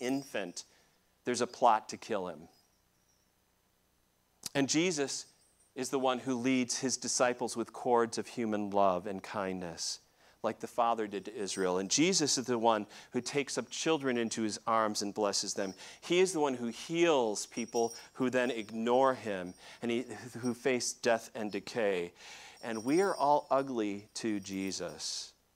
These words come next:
And though he spoke about the truth of humanity, like the prophets,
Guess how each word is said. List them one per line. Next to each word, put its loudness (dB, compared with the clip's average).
And 2
though 4
he 0
spoke 2
about 4
the -4
truth 0
of -12
humanity, 0
like -2
the -8
prophets, -2